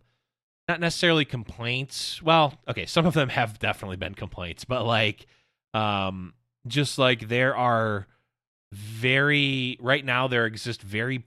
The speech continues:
polar, polarizing, um, and different, uh, sort of pillars of the meta that are very hard to have any sort of game against all of them, which you don't necessarily need, right? There should be counter decks, but it feel like,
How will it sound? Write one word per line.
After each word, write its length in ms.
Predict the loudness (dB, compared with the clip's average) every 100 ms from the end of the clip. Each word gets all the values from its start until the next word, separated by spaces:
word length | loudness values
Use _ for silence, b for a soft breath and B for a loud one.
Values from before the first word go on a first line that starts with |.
| _ -10
polar, 1200 | -6 0 2 4 4 4 2 0 -2 -4 -8 -14 _ -4
polarizing, 1080 | -2 0 2 4 4 2 0 0 0 -6 -12 _ _
um, 540 | -4 -2 0 -2 -6 -14 -8
and 300 | -8 -8 -14 _ _ _ _ _ _ _ -20 -6
different, 760 | -2 -2 -2 -2 -2 -4 -12 -12 -4
uh, 320 | -2 0 -2
sort 220 | -6 -10
of 100 | -8
pillars 460 | -8 -4 -4 -4 -4
of 120 | -8
the 60 | -4
meta 320 | -2 0 0
that 120 | 0
are 100 | -2
very 360 | -2 -2 -2 -2
hard 440 | -2 0 0 -2 -8
to 100 | -4
have 280 | -2 -2 -4
any 180 | -10 -8
sort 240 | -6 -6
of 140 | -6 -4
game 260 | -4 -2
against 320 | -6 -8 -10 -6
all 220 | -4 -2 -4
of 100 | -6
them, 300 | -6 -8 -14 _ _ _ _ _ -10
which 140 | -4 2
you 60 |
don't 160 | 2 2
necessarily 600 | -2 -2 2 2 4 0
need, 280 | -2 -4 -2
right? 300 | -2 -2 -6 _ _ _ _ _ _ _ _ _ -4
There 120 | -2
should 220 | 0 0
be 120 | 0 -2
counter 340 | -4 -2 -2
decks, 220 | -2 -4
but 120 | -8
it 100 | -8
feel 200 | -2 0
like, 240 | 0 -4